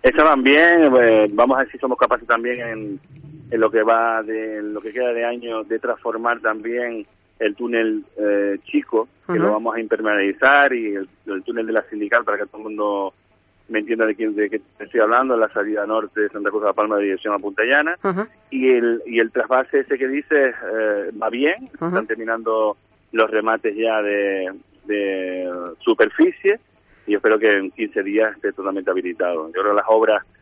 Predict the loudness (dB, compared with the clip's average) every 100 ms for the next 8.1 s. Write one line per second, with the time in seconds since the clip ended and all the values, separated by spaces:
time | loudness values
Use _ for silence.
0 | -16 -8 -6 0 2 2 2 2 2 -2
1 | -6 -4 -4 -6 -4 -4 -4 -6 -6 -4
2 | -6 -2 2 4 4 0 0 -2 -6 -6
3 | -6 -4 -4 -2 0 0 2 0 -2 -4
4 | -4 -4 -6 -4 -6 -4 -4 -2 -4 -2
5 | -4 -6 _ _ -20 -12 -4 -4 -2 -2
6 | -2 0 0 2 2 2 0 2 2 2
7 | 0 -2 -8 -8 -8 -6 -4 -2 -2 -2
8 | -4